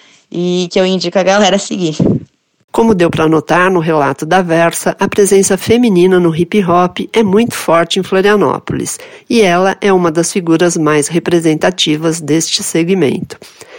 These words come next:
Speaker 2: Ela conta pra gente um pouco da sua história.
Speaker 1: Eu comecei rimando na Batalha das Minas, em dois mil e dezessete. Ela é uma batalha que foi organizada com o intuito de criar um espaço de fortalecimento das mulheres.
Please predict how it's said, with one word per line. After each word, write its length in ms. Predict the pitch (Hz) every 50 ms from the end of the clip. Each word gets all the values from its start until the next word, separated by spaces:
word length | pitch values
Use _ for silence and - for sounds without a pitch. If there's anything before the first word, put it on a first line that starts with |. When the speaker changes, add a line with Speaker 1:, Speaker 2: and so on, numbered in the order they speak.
| - -
Speaker 2:
Ela 220 | - 170 170 156 -
conta 300 | - - 139 123 143 139
pra 200 | - 185 190 180
gente 480 | 175 165 160 170 175 175 - - - -
um 140 | 226 226
pouco 320 | - - - 170 170 - 185
da 120 | 175 175
sua 180 | 170 - 190 190
história. 500 | - - - - - - - - 175 - _ _ _ _ _ _ _
Speaker 1:
Eu 160 | - 208 226 233
comecei 560 | - 269 269 285 294 311 - - 277 240 240
rimando 500 | 220 240 240 226 220 208 208 208 208 208
na 200 | 202 208 214 233
Batalha 420 | 214 220 220 220 226 208 220 226
das 280 | 208 208 190 185 175 165
Minas, 800 | 185 175 175 190 214 240 254 277 294 277 - - - - - _ _ _ _ -
em 260 | 175 175 180 185 185
dois 240 | 185 185 175 180 180
mil 140 | 185 196 226
e 80 | 240
dezessete. 880 | 202 185 214 220 190 180 - - - - 240 285 - - - - - - _ _ _ - - - - - - - - _ _
Ela 460 | - - 175 180 180 180 185 185 185
é 140 | 180 180 180
uma 160 | 190 202 208
batalha 560 | 196 202 202 208 - 214 196 202 208 220 254
que 180 | 262 - - 233
foi 240 | 208 - 220 214 214
organizada 640 | 214 208 214 214 214 208 190 202 196 208 220 240 247
com 460 | 247 - - - 240 226 240 254 262
o 60 | 254
intuito 520 | 254 247 240 - 233 226 247 240 247 285 269
de 160 | 226 208 226
criar 240 | 220 226 214 208 220
um 60 | 240
espaço 400 | 247 247 - 247 233 233 - 233
de 140 | 208 226 214
fortalecimento 880 | - - 233 277 277 - 277 254 240 233 - - 226 214 214 208 -
das 140 | 202 202 180
mulheres. 600 | 196 190 180 165 156 156 156 226 233 - - -